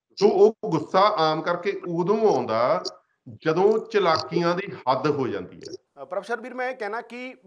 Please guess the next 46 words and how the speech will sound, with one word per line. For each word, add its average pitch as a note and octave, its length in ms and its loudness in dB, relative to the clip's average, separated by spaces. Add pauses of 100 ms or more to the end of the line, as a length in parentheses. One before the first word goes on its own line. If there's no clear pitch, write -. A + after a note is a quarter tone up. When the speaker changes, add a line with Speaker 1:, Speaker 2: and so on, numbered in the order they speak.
(240)
Speaker 2:
ਅ, - 20 -4 (600)
ਐਂ G3+ 140 -4
ਲੱਗਦਾ G3+ 280 2
ਹੁੰਦਾ, G3 260 0
ਮੰਨ F3+ 240 -2
ਲਓ, F#3 100 -4
ਜੋ E3+ 160 -6
ਤੁਸੀਂ F3 180 -12
ਸੁਪਨਾ E3+ 340 -6
ਦੇਖ D3+ 240 -8
ਰਹੇ C#3+ 180 -6
ਹੋ, A#2+ 280 -10 (720)
ਜੇ E3+ 120 -8
ਕਦੇ G3+ 180 -2
ਉਹ G#3 60 0
ਪੂਰਾ F3 300 0
ਹੋ D3 160 -4
ਜੇ, B2 340 -10 (720)
ਤਾਂ F#3+ 80 -14
ਸ਼ਾਇਦ, F#3+ 320 2
ਮਤਲਬ, G3+ 260 -4
ਇਹਨਾਂ G3+ 220 -2
ਨੂੰ A3 80 -4
ਤੁਸੀਂ, G#3+ 220 -6 (140)
ਮਤਲਬ, F#3+ 200 -6
ਤੁਹਾਡੀਆਂ G3+ 340 -4 (120)
ਸਾਰਿਆਂ G3+ 340 2
ਦੀ B3+ 80 -6
ਮੈਂ A3 140 -4
ਗੱਲ E3 180 -2
ਕਰਦਾ, D3 220 -6
ਤੁਹਾਡੀ C#3+ 300 -6
ਨਹੀਂ, A#2+ 120 -14 (420)
ਵੀ G3+ 80 -18
ਕਿਤੇ A#3 180 -8
ਇੱਕ A3+ 140 -12
ਦੂਜੇ A3+ 220 -8
ਨੂੰ B3 100 -4
eliminate B3 400 -6
ਤਾਂ B3+ 120 -4
ਨਹੀਂ C4 100 -6
ਕਰਨ A3 180 -2
ਲੱਗ G#3+ 120 2
ਗਏ। G3 80 -6
ਮਤਲਬ, G3+ 240 -4
ਇਹ, G#3 100 -4